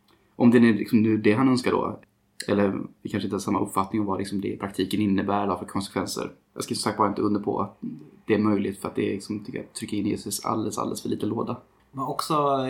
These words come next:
Speaker 2: men, eh, just det att det avslöjar ju hyckleriet i alla fall, om man nu säger att man är en kristen nation, så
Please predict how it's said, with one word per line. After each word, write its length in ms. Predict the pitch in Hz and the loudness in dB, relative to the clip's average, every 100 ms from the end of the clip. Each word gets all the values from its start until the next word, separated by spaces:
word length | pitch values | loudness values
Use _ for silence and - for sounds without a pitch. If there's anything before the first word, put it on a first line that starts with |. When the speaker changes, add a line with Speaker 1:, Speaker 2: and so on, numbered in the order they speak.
| 113 131 | -4 -4
Speaker 2:
men, 300 | 135 135 131 | -4 -2 -2
eh, 400 | 127 127 123 113 98 _ 147 | -2 -4 -6 -8 -14 _ -6
just 240 | 135 - | -4 0
det 100 | 143 | 0
att 160 | 127 - | 0 -2
det 160 | 131 135 | -2 2
avslöjar 460 | 143 139 - 127 | 4 2 2 0
ju 120 | 127 | 0
hyckleriet 560 | 123 143 139 135 196 160 | -2 -2 0 4 4 2
i 40 | |
alla 120 | 156 117 | 0 -2
fall, 140 | 120 | -2
om 80 | 120 | -2
man 120 | 120 | -2
nu 60 | 113 | -2
säger 360 | - 170 156 | 0 2 0
att 100 | 110 | -2
man 100 | 123 | -6
är 60 | 110 | -8
en 60 | |
kristen 320 | 120 117 - 110 | -8 -10 -10 -12
nation, 500 | 113 - 110 110 127 - | -12 -10 -10 -12 -16 -18
så 360 | - - 98 | -14 -12 -12